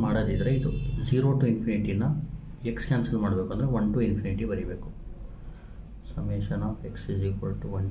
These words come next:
to infinity. x ಕ್ಯಾನ್ಸಲ್ ಆದರೆ ಉಳಿಯೋದೇನು? m power x minus one by x minus one factorial. ಇದು ಕ್ಯಾನ್ಸಲ್ ಮಾರ್ಕ್ ಹಾಕಬೇಡಿ, ಈ ಥರ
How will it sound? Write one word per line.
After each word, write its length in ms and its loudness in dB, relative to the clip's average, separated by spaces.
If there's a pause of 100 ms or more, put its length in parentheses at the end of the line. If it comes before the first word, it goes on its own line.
to 60 0 (420)
infinity. 460 0 (760)
x 20 0 (160)
ಕ್ಯಾನ್ಸಲ್ 340 2
ಆದರೆ 220 2
ಉಳಿಯೋದೇನು? 460 2 (760)
m 40 0 (140)
power 240 2 (120)
x 40 -4 (160)
minus 320 2 (120)
one 160 0
by 100 4 (1700)
x 40 -8 (160)
minus 320 0 (120)
one 100 4 (840)
factorial. 640 -6 (200)
ಇದು 100 -8 (100)
ಕ್ಯಾನ್ಸಲ್ 440 2
ಮಾರ್ಕ್ 260 2
ಹಾಕಬೇಡಿ, 380 0 (2250)
ಈ 120 -8
ಥರ 100 0